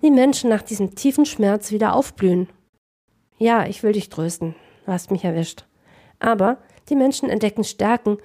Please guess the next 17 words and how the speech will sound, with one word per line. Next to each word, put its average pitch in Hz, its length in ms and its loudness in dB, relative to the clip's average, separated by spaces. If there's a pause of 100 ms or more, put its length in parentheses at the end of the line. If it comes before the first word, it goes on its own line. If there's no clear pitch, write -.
(140)
von 202 200 0
denen 190 180 2
sie 190 120 -6
nicht 220 320 -2
wussten, 190 440 -4
dass 185 180 -6
sie 214 60 -4
sie 196 200 -4
haben. 208 420 -2 (480)
Sie - 140 -8
bauen 180 320 2
tiefere, 180 580 0 (140)
authentischere 208 880 0
Beziehungen 196 580 0
auf, - 300 -6 (560)
zu - 120 -6
anderen 180 520 0